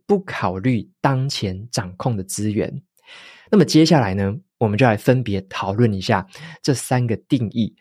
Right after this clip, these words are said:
还有这三个定义他们衍生出来的一些实际的应用。那么接着的第二个，我跟大家分享的就是说，创业是一种结构化的进程。所以我们现在了解一下，到底这五个字是什么意思哦，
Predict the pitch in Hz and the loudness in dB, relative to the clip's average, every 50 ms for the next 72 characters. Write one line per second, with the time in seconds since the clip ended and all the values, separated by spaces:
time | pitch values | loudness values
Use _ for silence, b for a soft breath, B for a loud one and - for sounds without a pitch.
0 | B B B B B B B 151 160 135 107 131 135 - 135 131 120 107 - - | B B B B B B B 4 4 4 2 0 -2 -2 -2 0 -2 -2 0 0
1 | 135 123 123 110 107 117 110 101 104 104 101 110 95 87 90 92 - - 117 113 | 0 2 2 0 -2 -2 -4 -6 -6 -2 -2 -2 -2 -2 -8 -8 -2 -2 -2 -2
2 | 113 - - - 120 120 117 98 90 90 - 92 90 - 104 101 - - 101 101 | -2 -6 -2 0 2 2 2 0 -2 -6 -8 -10 -10 -8 -8 -8 -6 -6 -6 -6
3 | 104 - - - - 92 98 104 - - 123 107 101 98 98 - 143 127 110 104 | -4 -4 -4 -4 -4 -4 -6 -6 -2 -2 -2 0 -2 -2 -4 -4 -4 -4 -2 0
4 | 107 127 113 - _ _ _ _ _ _ _ _ _ _ _ _ _ _ _ _ | 2 0 0 0 _ _ _ _ _ _ _ _ _ _ _ _ _ _ _ _
5 | _ _ - 139 127 - 147 143 143 127 117 113 113 - 143 - - 147 127 110 | _ _ -8 -6 0 2 2 4 6 6 4 6 4 2 2 4 4 4 4 4
6 | - 101 92 90 104 110 113 110 110 110 - 107 104 107 98 92 90 92 95 98 | 2 -2 -4 -4 -2 -2 0 0 0 0 -2 -2 -4 -4 -4 -8 -10 -10 -6 -6
7 | 104 104 104 104 110 104 98 113 b b b b b b b b - - - 202 | -4 -4 -4 -4 -4 -4 -6 -6 b b b b b b b b -8 -2 2 4
8 | 185 151 127 120 127 135 117 95 92 - - - - 127 117 120 117 - 98 92 | 4 4 4 2 4 4 2 2 0 -6 -10 -6 -4 -2 -2 -2 -2 -4 -6 -6
9 | _ _ _ _ - - - 104 98 104 113 117 - - 151 127 113 98 - - | _ _ _ _ -8 -6 -4 -2 -2 -2 -2 -2 0 0 0 0 0 -2 0 0
10 | 151 117 98 - - 98 92 _ - - 135 113 95 90 - 120 92 87 90 95 | 0 0 0 -4 -8 -10 -12 _ -2 0 0 0 0 -4 -8 -8 -8 -10 -12 -16
11 | _ _ _ _ _ _ _ _ _ _ _ _ _ _ _ _ _ - - 143 | _ _ _ _ _ _ _ _ _ _ _ _ _ _ _ _ _ -2 0 2
12 | 139 120 107 104 101 101 98 127 123 120 107 104 101 113 - 104 92 95 95 - | 2 2 2 -2 -2 -2 0 2 2 2 2 2 0 0 0 0 -2 -2 0 -2
13 | 117 104 - 120 143 147 110 98 - 127 120 - - - 113 95 - 95 - - | -2 -2 0 0 2 2 2 2 0 -2 -2 -2 -4 -6 -4 -4 -4 -6 -4 -2
14 | 135 120 113 120 113 113 92 - 117 110 95 - - 107 101 90 | 0 2 2 2 0 -2 -4 -4 -4 -4 -4 -4 -4 -4 -6 -6